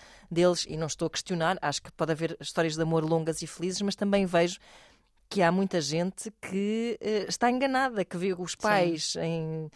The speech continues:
Speaker 2: Uhum.
Speaker 1: eh, numa situação muito estável, não é? E que, hum,
Speaker 2: Mas podre por dentro, não é?
Speaker 1: Sim, e se calhar até são pessoas que preferem não pensar demasiado
Speaker 2: Exato.
Speaker 1: na intimidade dos pais, e não estou a dizer por intimidade, não estou a dizer
Speaker 2: Sim, sim, sim, sim, sim, sim.
Speaker 1: intimidade física, mas não pensar demasiado nisso para não,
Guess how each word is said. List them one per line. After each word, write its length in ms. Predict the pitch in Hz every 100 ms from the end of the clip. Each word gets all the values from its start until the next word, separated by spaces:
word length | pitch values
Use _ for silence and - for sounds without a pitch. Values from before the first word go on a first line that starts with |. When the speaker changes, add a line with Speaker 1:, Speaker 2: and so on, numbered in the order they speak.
| - - _
Speaker 2:
Uhum. 80 | 151
Speaker 1:
eh, 680 | - 165 156 156 151 151 147 143 143 143 - - -
numa 580 | 151 170 175 175 170 165
situação 480 | - - 170 165 180
muito 160 | 170
estável, 580 | - - 170 160 180 190
não 160 | 226 156
é? 280 | 165 190 - _ _ _
E 120 | 185
que, 440 | - - 190 196 190
hum, 300 | 196 190 185
Speaker 2:
Mas 120 | 180
podre 380 | 180 196 190 180
por 200 | 180 -
dentro, 320 | 175 175 185 180
não 100 | 175
é? 140 | 165
Speaker 1:
Sim, 340 | 196 262 277
e 60 | 196
se 80 | -
calhar 100 | 202
até 120 | 190
são 120 | -
pessoas 280 | 214 - 220
que 80 | -
preferem 320 | - 226 214
não 180 | 190 240
pensar 420 | 220 160 - 190
demasiado 800 | 170 165 156 160 180 160 139 135 - -
Speaker 2:
Exato. 480 | 156 - 156 147 170
Speaker 1:
na 120 | 175
intimidade 500 | 170 175 170 170 165
dos 220 | 170 -
pais, 420 | 226 156 165 190
e 80 | -
não 80 | 151
estou 120 | 139
a 40 | 139
dizer 100 | 147
por 160 | -
intimidade, 440 | 139 - 147 156 127
não 80 | 131
estou 180 | - 135
a 20 |
dizer 340 | - 147 247
Speaker 2:
Sim, 120 | 247
sim, 180 | 269 277
sim, 0 |
sim, 160 | 254 269
sim, 160 | -
sim. 200 | 226 - 202
Speaker 1:
intimidade 380 | 147 160 156 143
física, 500 | 196 180 185 - 202
mas 160 | 180
não 100 | 180
pensar 280 | 190 190 190
demasiado 480 | 180 175 175 175 165
nisso 280 | 180 190 -
para 140 | 165
não, 460 | 165 165 156 151